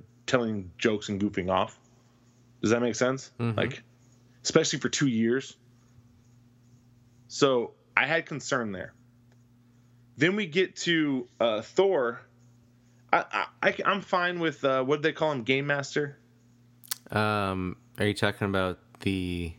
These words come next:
Speaker 2: the leader of that planet?
Speaker 1: Yeah. Wh-, whatever they called him.
Speaker 2: Yeah.
Speaker 1: Okay, they went, they went completely different villain. Fine. Here, here, there's one huge miss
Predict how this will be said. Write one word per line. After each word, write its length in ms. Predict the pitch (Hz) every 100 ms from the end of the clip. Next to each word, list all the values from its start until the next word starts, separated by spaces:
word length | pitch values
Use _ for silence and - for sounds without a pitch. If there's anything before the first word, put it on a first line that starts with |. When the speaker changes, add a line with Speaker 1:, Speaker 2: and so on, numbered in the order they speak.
| - - - - -
Speaker 2:
the 120 | - 92
leader 340 | 87 92 92
of 80 | 92
that 140 | 87
planet? 300 | - 90 95 - - - - -
Speaker 1:
Yeah. 340 | 131 113 90 - - - - - -
Wh-, 400 | 135 - - -
whatever 240 | 160 165
they 120 | 156 139
called 320 | - 101 -
him. 80 | - - - - - -
Speaker 2:
Yeah. 220 | 92 95
Speaker 1:
Okay, 120 | 120 123
they 100 | 127
went, 220 | 139 - -
they 120 | 143
went 300 | 147 147 139 -
completely 540 | - 117 - 160 170 175
different 320 | 160 165 131
villain. 380 | 131 139 139 135 - -
Fine. 420 | - 104 - - - - - - - - - - - - -
Here, 480 | - 196 208 165 -
here, 260 | 120 185 196 -
there's 260 | 147 135
one 260 | 117 175 196
huge 420 | 139 175 170 110
miss 400 | 110 135 175 -